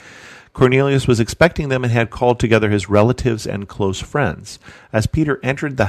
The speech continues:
house, Cornelius met him and fell at his feet in reverence. But Peter made him get up. 'Stand up,' he said. 'I'm only a man myself.' While talking with him, Peter went inside and found a large gathering of people.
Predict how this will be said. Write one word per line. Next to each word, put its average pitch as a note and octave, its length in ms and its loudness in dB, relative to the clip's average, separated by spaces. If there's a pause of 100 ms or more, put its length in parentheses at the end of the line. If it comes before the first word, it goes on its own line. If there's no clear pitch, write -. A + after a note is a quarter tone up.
house, F2+ 240 -4
Cornelius A2 680 -6
met G2+ 180 -2
him F#2+ 220 -8
and F#2 180 -8
fell B2 260 0
at C#3 120 -4
his A2+ 240 -2
feet G#2+ 280 -4
in F#2 220 -10
reverence. - 480 -6 (380)
But A2+ 180 0
Peter C#3+ 400 2
made G2 220 0
him F#2+ 160 -4
get A2+ 120 2
up. C3 200 -2
'Stand G#2 260 -4
up,' - 140 -4
he F#2+ 100 -2
said. E2 180 -6
'I'm G2+ 240 -4
only G2+ 300 -2
a G2+ 60 0
man E2+ 280 -4
myself.' F2 640 -8 (580)
While A2 180 4
talking D3+ 440 -4
with F#2+ 200 -4
him, F#2+ 220 -2
Peter C3+ 280 -2
went A#2+ 180 -2
inside G#2+ 560 -2
and G2 160 -8
found G#2 240 -4
a G#2 60 -4
large G2+ 400 -2
gathering F#2 440 -2
of G2 120 -10
people. - 380 -4